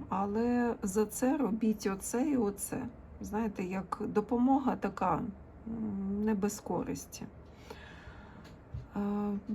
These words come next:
далі показана ще ситуація для когось з вас. Ем, якийсь чоловік буде нав'язувати свої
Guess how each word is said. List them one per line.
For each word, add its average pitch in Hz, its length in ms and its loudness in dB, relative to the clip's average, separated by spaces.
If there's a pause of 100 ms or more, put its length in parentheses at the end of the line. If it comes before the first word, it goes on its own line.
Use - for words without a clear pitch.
(640)
далі 233 720 4
показана 226 960 2
ще 208 340 -2
ситуація 202 880 0
для 220 240 4
когось 220 680 2
з - 40 -4
вас. 214 800 0
Ем, 196 580 -2 (3250)
якийсь 208 500 0
чоловік 202 680 0
буде 202 340 4
нав'язувати 190 1120 -2
свої 190 840 -2